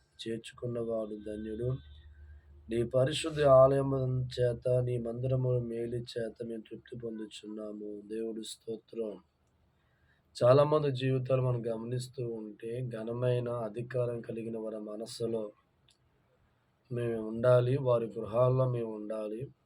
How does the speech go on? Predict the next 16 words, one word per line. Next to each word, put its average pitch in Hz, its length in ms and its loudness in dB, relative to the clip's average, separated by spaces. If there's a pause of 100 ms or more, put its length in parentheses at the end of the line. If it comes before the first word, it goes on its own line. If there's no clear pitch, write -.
(260)
దానివల్ల 151 580 2
మాకు 139 300 0
ఎన్నో 127 280 0
మేలులు, 123 580 -2
ఎన్నో 120 520 -4
ఖర్చు 113 320 -6
అని 113 160 -6
ఆశిస్తూ 107 600 -8
ఉంటారు. 104 320 -12 (1160)
కానీ 143 280 4
దేవుడి 143 400 0
వాక్యాన్ని 143 560 6
గమనిస్తూ 131 560 0
ఉంటే, 110 640 -4 (320)
దేవుడు 160 460 2
ఏర్పరచుకున్నవారు, 131 1500 -2